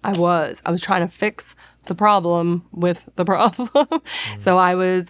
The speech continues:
Speaker 1: burning basil leaf, I mean, all these crazy things. I was burying things. I was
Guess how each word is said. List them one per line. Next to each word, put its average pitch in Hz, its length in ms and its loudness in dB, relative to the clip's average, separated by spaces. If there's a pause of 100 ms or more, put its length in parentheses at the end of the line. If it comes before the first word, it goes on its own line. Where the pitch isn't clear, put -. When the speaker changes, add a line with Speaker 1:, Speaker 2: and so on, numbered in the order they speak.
(260)
Speaker 1:
burning 190 580 2
basil 190 460 2
leaf, 190 260 2
I 185 120 2
mean, 190 200 2
all 196 260 4
these 196 280 -2
crazy 185 400 0
things. 180 680 0
I 175 100 -2
was 165 140 0
burying 185 460 0
things. 180 440 0
I 165 140 2
was 180 220 -4